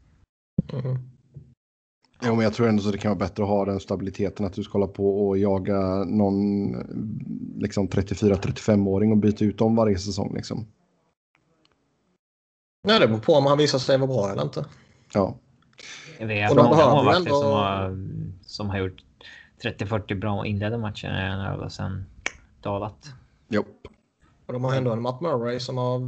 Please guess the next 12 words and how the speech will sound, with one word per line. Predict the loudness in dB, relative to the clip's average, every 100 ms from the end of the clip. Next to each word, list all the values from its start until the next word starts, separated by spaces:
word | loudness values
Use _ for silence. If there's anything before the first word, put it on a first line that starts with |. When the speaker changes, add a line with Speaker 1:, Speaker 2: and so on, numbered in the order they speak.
| -6
Speaker 1:
visat | -6 -6 -6
sig | -8
vara | -6 -6
lite | -4 -4 -4 -6 -8
skadedrabbad | -4 -2 -2 -4 -4 -4
i | -4
alla | -4
fall. | -6 -10 -12 -18 -20 _ _ _ _ _
Speaker 3:
Allmänt | -12 -10 -8 -8
skakig | -8 -8 -8 -6 -6
också. | -6 -10 -12 -20 -20 _ _ -10
Speaker 1:
Ja. | -8 -8